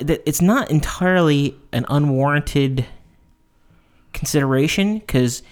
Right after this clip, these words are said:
we saw what happened when there was no, like, actual, like,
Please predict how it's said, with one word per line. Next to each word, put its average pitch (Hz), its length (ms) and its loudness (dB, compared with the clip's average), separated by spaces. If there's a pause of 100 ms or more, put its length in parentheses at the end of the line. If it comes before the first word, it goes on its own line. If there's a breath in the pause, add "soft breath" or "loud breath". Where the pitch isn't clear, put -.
(440 loud breath)
we 156 140 4
saw 165 280 2
what 165 180 0
happened 147 400 0
when 135 120 2
there 135 100 2
was 123 200 0
no, 127 220 2
like, 117 300 -2
actual, 113 800 -2 (300)
like, 104 260 -2